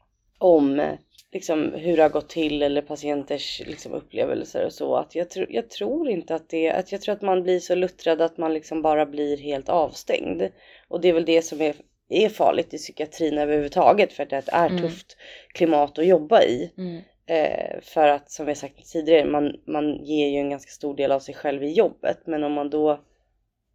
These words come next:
Speaker 1: och om man då blir så luttrad att man till slut inte bryr sig hur många tvångsåtgärder man än är med i, att man, liksom,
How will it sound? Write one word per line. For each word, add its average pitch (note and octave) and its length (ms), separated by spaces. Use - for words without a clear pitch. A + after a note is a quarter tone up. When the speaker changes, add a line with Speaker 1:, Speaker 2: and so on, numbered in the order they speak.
Speaker 1:
och - 180
om E3 80
man D#3+ 140
då F3 100
blir F3+ 120
så E3+ 140
luttrad D3+ 360
att D3+ 160
man C#3+ 200
till D#3 140
slut D3 260
inte D3 220
bryr E3 300
sig - 420
hur F3 140
många D3 380
tvångsåtgärder D3 540
man D3+ 200
än C#3+ 160
är C#3+ 40
med D#3 340
i, - 40
att D3 160
man, D3+ 120
liksom, C#3+ 380